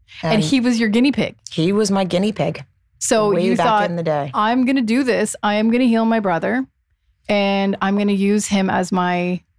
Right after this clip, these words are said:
Speaker 1: my guinea pig."
Speaker 2: Well, I, I, not, not heal. I, I don't, that was not the ultimate goal. The, the ultimate goal was to keep him as healthy as possible.
Speaker 1: Yep.
Speaker 2: And he was, unfortunately, he was only given two years to live, and,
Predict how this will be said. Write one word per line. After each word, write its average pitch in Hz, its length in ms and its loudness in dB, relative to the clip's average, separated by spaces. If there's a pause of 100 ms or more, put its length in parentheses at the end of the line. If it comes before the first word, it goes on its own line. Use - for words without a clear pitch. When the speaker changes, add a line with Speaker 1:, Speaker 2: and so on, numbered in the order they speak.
(420)
Speaker 1:
my 196 80 -2
guinea 226 200 2
pig." 180 220 -8 (360)
Speaker 2:
Well, 320 340 0 (460)
I, 240 300 0
I, 247 40 2
not, 262 300 0
not 240 220 -2
heal. 165 420 -2 (280)
I, - 340 -4
I 208 60 2
don't, 208 360 -2
that 202 100 -2
was 202 140 -2
not 202 260 -2
the 170 100 -2
ultimate 185 360 -2
goal. 147 320 0
The, 175 320 0
the 190 180 0
ultimate 202 360 -2
goal 175 260 0
was 165 200 -2 (120)
to 160 460 -2
keep 170 260 -4
him 147 380 -2 (840)
as 180 300 0
healthy 160 400 -4
as 147 100 -4
possible. 160 600 -6
Speaker 1:
Yep. 196 220 -2 (260)
Speaker 2:
And 165 240 0
he 180 260 -6
was, 165 300 -2
unfortunately, 170 580 -2
he 151 60 -4
was 147 100 -6
only 165 140 0
given 156 220 -2
two - 180 -2
years 160 300 0
to 156 60 -2
live, 151 280 -2 (100)
and, 160 320 0